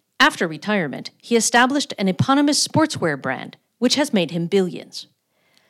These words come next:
He was named China's Male Athlete of the Century in two thousand and took the star part in the opening ceremony of the two thousand and eight Olympics in Beijing,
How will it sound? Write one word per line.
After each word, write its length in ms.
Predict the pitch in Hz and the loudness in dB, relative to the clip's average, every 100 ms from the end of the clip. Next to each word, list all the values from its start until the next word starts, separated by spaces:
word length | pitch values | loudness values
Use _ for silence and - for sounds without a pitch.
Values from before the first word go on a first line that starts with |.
| _ _ _ | _ _ _
He 120 | - | -6
was 160 | 214 196 | -2 0
named 360 | 214 277 330 - | 2 2 0 -2
China's 500 | - 285 277 269 - - | 0 2 2 0 -6 -2
Male 440 | 196 247 294 269 | 2 4 2 -2
Athlete 320 | 208 214 240 | -4 -2 -2
of 80 | 196 | -2
the 80 | 190 | -2
Century 520 | - 285 285 - - | 0 2 0 -4 -10
in 260 | - 196 190 | -10 -4 -2
two 160 | 208 | 0
thousand 520 | 175 196 226 170 120 160 _ _ _ | 2 2 2 -2 -10 -14 _ _ _
and 160 | 196 185 | -6 -4
took 180 | 302 - | -4 -2
the 100 | 185 | -2
star 460 | - - 294 330 | 0 2 4 4
part 300 | 311 226 202 | 2 0 0
in 140 | - 190 | -2 -4
the 100 | 208 | 0
opening 340 | 226 254 262 | 0 2 2
ceremony 680 | 240 277 254 185 156 147 - | 2 2 4 2 0 -4 -6
of 140 | 160 | -6
the 80 | 208 | -4
two 220 | - 254 | -2 0
thousand 420 | 269 247 247 247 | 2 2 2 -2
and 180 | 226 202 | -2 -4
eight 220 | - 269 - | -2 -4 -4
Olympics 420 | 165 196 175 - | -2 -2 -2 -8
in 140 | 139 139 | -10 -8
Beijing, 460 | 156 160 254 135 | -4 0 0 0